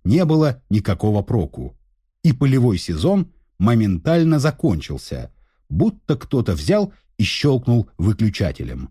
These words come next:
Весна в очередной раз наступила немного раньше, чем хотелось бы, и времени, чтобы поймать всех нужных нам филинов, не хватило. Мы были грязными с головы до ног.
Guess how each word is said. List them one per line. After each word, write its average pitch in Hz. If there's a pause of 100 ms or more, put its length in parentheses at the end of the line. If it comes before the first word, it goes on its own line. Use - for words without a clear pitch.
(800)
Весна 160 (260)
в 78
очередной 110
раз 175 (100)
наступила 131
немного 143
раньше, 110
чем 98
хотелось 101
бы, 65 (400)
и 117
времени, 120
чтобы 107
поймать 117 (200)
всех -
нужных 101
нам 98
филинов, 165 (120)
не 92
хватило. 71 (800)
Мы 147
были 139 (220)
грязными 95
с 78
головы 92
до 82
ног. -